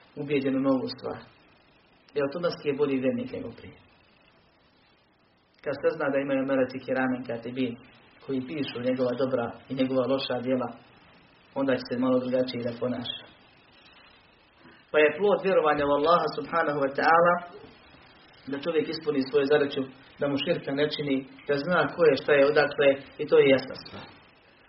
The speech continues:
Plod vjerovanja u meleke, ili plodovi vjerovanja u meleke, su raznovrsni, također, i korisni.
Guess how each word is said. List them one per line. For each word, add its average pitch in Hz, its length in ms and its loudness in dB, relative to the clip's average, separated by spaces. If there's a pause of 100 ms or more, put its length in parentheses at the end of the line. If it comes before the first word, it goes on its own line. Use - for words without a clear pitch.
(120)
Plod 190 300 2
vjerovanja 170 420 6
u 156 140 0
meleke, 180 340 4 (720)
ili 147 180 0
plodovi 165 380 6
vjerovanja 156 320 6
u 151 220 -4
meleke, 156 320 4
su 151 140 0
raznovrsni, 139 600 2 (600)
također, 143 500 4 (600)
i - 80 -2
korisni. - 540 4